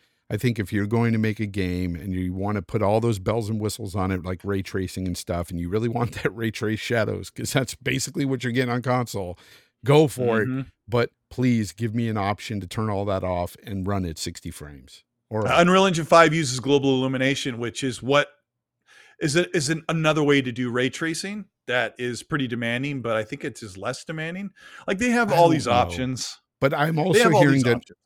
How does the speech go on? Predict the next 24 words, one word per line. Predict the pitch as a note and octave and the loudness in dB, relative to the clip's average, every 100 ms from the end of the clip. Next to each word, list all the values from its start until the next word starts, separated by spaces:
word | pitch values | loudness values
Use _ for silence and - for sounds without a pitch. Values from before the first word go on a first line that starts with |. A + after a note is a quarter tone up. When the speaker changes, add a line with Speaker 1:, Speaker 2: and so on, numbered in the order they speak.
| - | -4
Speaker 1:
I'm | B2 A#2+ | 0 2
also | C3 - F#3 | 2 0 -2
hearing | C#3+ B2+ A2 | 0 0 0
that | G2 | 0
Unreal | G#2 A2+ A2 G2+ | 0 0 0 0
Engine | G2+ G2 F#2+ | 0 -2 -6
five, | - G2 F#2 F#2 F2+ - | -2 0 0 0 -4 -6
though, | F2+ E2 - | -4 -4 -6
is | G2 - | -8 -6
more | G2+ G2 | -6 -6
demanding | F#2 G2 G2+ F2+ E2+ D#2 - | -6 -8 -6 -8 -10 -12 -18
typically | - A#2 F#2+ G#2 F#2+ | -4 -4 -2 -4 -2
than | F#2+ F2+ - | -2 -4 -6
Unreal | A#2 A2 G2+ G2+ | -2 0 0 -2
Engine | F#2+ F#2 F2 | -6 -8 -4
four | C#3 F#3 | 0 0
was, | E3 F#2 C2+ - | -2 -6 -10 -12
and | A#2+ A2 | -4 -4
it's | G2+ | -4
gonna | - G#2+ F#2 - _ _ - | -4 -4 -6 -10 _ _ -2
push | C3+ A#2+ - - _ - | 0 0 -4 -12 _ -6
these | G#2 - | -6 -4
consoles. | G2+ F2+ - B1+ - - | -6 -6 -8 -14 -16 -2
That's, | G#2+ A2+ - - | 0 0 -4 -10